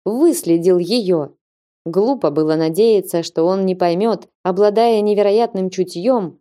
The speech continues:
особым зрением и наблюдательностью. А может, Феликс выдал мою тайну? Я не хотела в это верить. Но зачем Тенза ее забрал? Принял за опасное, надоедливое существо,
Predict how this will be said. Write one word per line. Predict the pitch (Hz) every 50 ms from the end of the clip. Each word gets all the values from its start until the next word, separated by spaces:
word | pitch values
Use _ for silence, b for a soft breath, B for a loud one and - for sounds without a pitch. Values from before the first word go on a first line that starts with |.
| _ _ _
особым | - 180 - 262 247 208 208 190 175
зрением | 156 180 180 220 269 269 233 196 165 156 143 139 - _
и | - 247
наблюдательностью. | 240 233 208 196 196 202 175 175 170 170 - 165 156 156 151 - - - 147 143 143 - _ _ _ _ _ _
А | 156 160
может, | 165 170 180 175 175 175 175 - - _ _ _
Феликс | - - - 196 220 233 220 202 - - - -
выдал | 165 170 185 165 175 175
мою | 175 175 170 170 175
тайну? | 175 - 185 175 175 165 160 160 160 156 _ _ _ _ _ _ _ _ _ _ _ _
Я | 180 196 277 285
не | 226 190
хотела | 175 180 170 170 - 175 151 151 151
в | 143
это | 151 147 - 151
верить. | 147 151 147 143 147 143 - _ _ _ _ _ _ _
Но | 202 233 254
зачем | 240 262 262 262 - - 320 269 233 208
Тенза | 214 - 277 285 269 247 190 202
ее | 202 190 196 196 185 226 233
забрал? | 208 233 233 214 226 190 196 175 156 139 - _ _ _ _ _ _
Принял | - 175 208 214 214 196 185
за | 170 180 185 175
опасное, | 175 196 202 214 208 - 180 165 160 156
надоедливое | 165 165 165 180 180 190 202 202 185 185 185 185 185 180 180
существо, | 180 185 185 185 - 185 - - 180 196 240 262